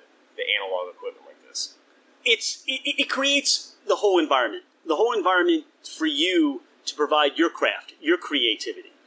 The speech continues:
Speaker 1: Mm-hmm.
Speaker 2: So let's talk some beer.
Speaker 1: Yeah, let's get
Speaker 2: Let's,
Speaker 1: some beers.
Speaker 2: let's, let's talk some beer. All right, so right in front of us, we have three different styles of beer, three different tastings. Um, which one did you want to share and, and talk to people about and give us, uh,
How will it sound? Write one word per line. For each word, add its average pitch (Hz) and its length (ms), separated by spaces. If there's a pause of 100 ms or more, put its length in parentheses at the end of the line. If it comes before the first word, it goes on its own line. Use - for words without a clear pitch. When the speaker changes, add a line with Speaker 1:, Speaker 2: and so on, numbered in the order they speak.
Speaker 1:
Mm-hmm. 127 160
Speaker 2:
So 165 280 (440)
let's 330 280
talk 269 280
some 180 220
beer. 139 220 (260)
Speaker 1:
Yeah, - 160
let's 170 180
get - 100
Speaker 2:
Let's, - 180
Speaker 1:
some 147 80
beers. 214 140
Speaker 2:
let's, 233 240
let's 247 260
talk 202 240
some 165 180
beer. 117 240 (180)
All 170 80
right, - 160
so 190 380 (280)
right 214 300
in 233 80
front 254 200
of 208 60
us, - 360 (100)
we 175 140
have 160 340
three 247 640
different - 440 (380)
styles 202 460
of 156 80
beer, 214 200
three 202 200
different - 280
tastings. 247 640 (380)
Um, 131 260
which - 180
one 240 220 (220)
did 185 120
you 208 80
want 202 140
to - 60
share 240 280
and, 147 240
and 135 80
talk 190 260
to 226 80
people 226 300
about 214 380
and 135 140
give 160 160
us, - 260
uh, 156 220